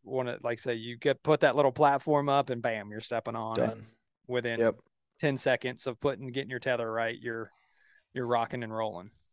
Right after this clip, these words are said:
Speaker 2: Absolutely, man. All right, so here we are in summary.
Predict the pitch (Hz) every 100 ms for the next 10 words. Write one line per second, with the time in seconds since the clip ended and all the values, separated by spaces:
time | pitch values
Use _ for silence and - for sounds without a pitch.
0 | _ _ _ _ - 113 - 120 113 113
1 | 104 104 101 110 _ - - - - -
2 | 127 123 110 - 117 127 135 131 127 -
3 | 123 113 120 110 104 98